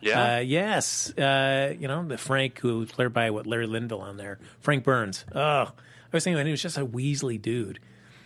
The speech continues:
Speaker 2: So it's like, I've never been a huge fan. And it's like, my dad, you know, nice enough guy, but he's like,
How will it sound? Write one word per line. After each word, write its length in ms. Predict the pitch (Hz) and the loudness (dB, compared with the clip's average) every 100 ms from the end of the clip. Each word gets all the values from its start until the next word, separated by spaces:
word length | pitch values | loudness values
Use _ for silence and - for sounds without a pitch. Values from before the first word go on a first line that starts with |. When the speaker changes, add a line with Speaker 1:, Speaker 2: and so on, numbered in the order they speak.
| - | -4
Speaker 2:
So 420 | - 143 139 143 | 4 4 4 0
it's 100 | - | -4
like, 100 | - | -10
I've 80 | - | -6
never 140 | 170 196 | -4 -2
been 120 | 185 | -2
a 60 | |
huge 220 | 156 190 - | 0 0 0
fan. 140 | 196 | 0
And 80 | 170 | 2
it's 100 | 151 | 2
like, 120 | 165 - - - - | 0 -4 -20 -4 2
my 60 | |
dad, 440 | 196 202 190 196 160 - - | 4 6 6 4 0 -8 -8
you 100 | 359 | -6
know, 60 | |
nice 200 | 254 185 | -4 -2
enough 180 | 180 131 | -2 -4
guy, 180 | - 175 | -6 -4
but 140 | 180 | -2
he's 140 | 185 170 | -2 -2
like, 140 | 185 | -4